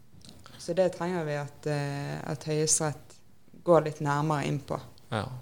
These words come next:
Speaker 2: presisere litt.
Speaker 1: Ja, den risikoen som ligger i, i den yrkespåvirkningen som brannmann.
Speaker 2: Ja, for det er litt sånn spesielt det her med brannvesenet, eh, og brannfolk, altså den eksponeringen. Altså,
Speaker 1: Mm.
Speaker 2: det er ikke, det er ikke,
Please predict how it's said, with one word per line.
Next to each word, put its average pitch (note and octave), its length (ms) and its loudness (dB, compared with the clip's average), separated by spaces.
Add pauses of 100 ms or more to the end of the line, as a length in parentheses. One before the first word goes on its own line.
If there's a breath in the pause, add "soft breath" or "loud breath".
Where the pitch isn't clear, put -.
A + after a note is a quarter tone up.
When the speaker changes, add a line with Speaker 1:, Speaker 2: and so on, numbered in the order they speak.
Speaker 2:
presisere A2 540 0
litt. - 180 -6
Speaker 1:
Ja, E3+ 300 2
den F3 240 -2
risikoen D3 580 -2
som D3+ 160 2
ligger D3 480 2
i, C#3 280 0 (680)
i D3+ 140 4
den C#3+ 200 4
yrkespåvirkningen C#3+ 1040 2
som D3 180 2
brannmann. C#3+ 440 2 (1000 soft breath)
Speaker 2:
Ja, - 60 -12
for - 140 -4
det A#2+ 80 0
er C#3 160 8
litt D3+ 160 0
sånn F#3+ 160 2
spesielt C#3 460 4
det A#2+ 100 4
her A#2 100 4
med A2 260 0
brannvesenet, A2+ 840 -4
eh, A2 540 -2
og A2+ 120 -2
brannfolk, A2 560 -2
altså A2 280 0 (340)
den A2+ 180 0
eksponeringen. A2 800 -4 (140)
Altså, G#2+ 400 -6 (1300 soft breath)
Speaker 1:
Mm. E3 380 0
Speaker 2:
det C3+ 80 4
er C3+ 40 8
ikke, A#2+ 340 6
det - 20 2
er C3+ 100 4
ikke, - 580 -2